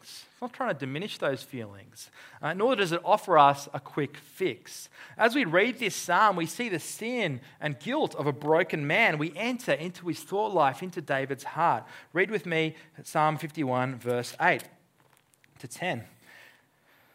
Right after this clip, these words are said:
"Let me hear joy and gladness. Let the bones that you have broken rejoice.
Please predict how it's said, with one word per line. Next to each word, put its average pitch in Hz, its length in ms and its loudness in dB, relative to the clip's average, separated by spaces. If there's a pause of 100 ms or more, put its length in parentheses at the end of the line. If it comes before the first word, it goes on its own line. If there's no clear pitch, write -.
(280)
"Let 180 160 2
me 214 120 0
hear 147 460 0
joy 156 640 4
and 131 180 -2
gladness. 117 760 -2 (180)
Let 185 140 -8
the 196 80 0
bones 185 800 4
that 160 100 -10
you 156 140 2
have 131 160 0
broken 147 800 4
rejoice. 131 880 -2